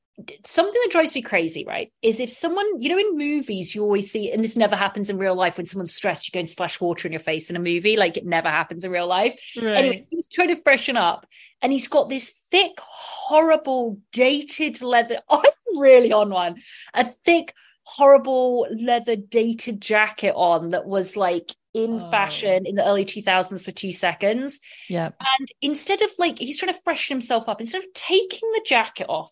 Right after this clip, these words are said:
Speaker 1: putting it down, rolling your sleeves up, splash the water on the face, he's like, gets water, splashes it poorly all over himself. The water's, like, dripping down his arms into his jacket.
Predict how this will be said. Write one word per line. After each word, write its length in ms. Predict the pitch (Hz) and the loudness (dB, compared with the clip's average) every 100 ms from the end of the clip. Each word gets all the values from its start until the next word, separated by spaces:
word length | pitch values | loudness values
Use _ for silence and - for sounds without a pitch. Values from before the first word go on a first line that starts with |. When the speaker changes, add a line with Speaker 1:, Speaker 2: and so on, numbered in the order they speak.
| _ | _
Speaker 1:
putting 300 | - 381 403 | -4 -2 0
it 140 | 415 - | -2 -2
down, 400 | 226 208 214 208 - _ - | 0 0 -2 -8 -16 _ -10
rolling 560 | 202 233 302 381 427 415 | 0 4 6 6 4 2
your 100 | 415 | 0
sleeves 580 | - 247 233 214 202 | -2 -2 -2 -4 -2
up, 240 | 208 - - _ | -2 -2 -6 _
splash 600 | - - - 262 311 - - | -16 -14 -4 0 0 -2 -4
the 60 | 359 | -2
water 240 | 339 - | -2 -6
on 60 | 254 | -10
the 120 | 240 | -2
face, 320 | - 165 160 - - - - _ | 0 0 -4 -12 -20 -20 -20 _
he's 280 | _ - 320 | _ -6 -2
like, 320 | 330 320 - | -2 -4 -6
gets 340 | - 381 320 - | 2 2 2 -2
water, 320 | 320 302 220 | -4 -2 -6
splashes 960 | - - - - 349 370 440 - 381 349 | -6 -6 -8 -6 -4 -2 -4 -2 -2 0
it 240 | 254 - _ _ _ _ _ _ | -2 -2 _ _ _ _ _ _
poorly 600 | - - 359 370 294 208 | -10 0 4 4 4 2
all 200 | 196 262 | 0 2
over 100 | 247 226 | 2 2
himself. 320 | 220 220 202 | -6 -8 -8
The 80 | 254 | -8
water's, 500 | 262 339 403 370 339 | 0 2 2 0 -2
like, 160 | 247 202 | -2 -4
dripping 560 | - 277 320 330 320 | -4 -4 -2 -4 -4
down 280 | 294 262 247 | 0 0 0
his 160 | 233 - | -4 -2
arms 540 | 226 240 220 185 190 - | 2 4 6 4 -2 -8
into 220 | 220 226 | -8 -8
his 100 | 220 | -10
jacket. 600 | - 214 202 - 175 165 | -2 2 2 0 -2 -2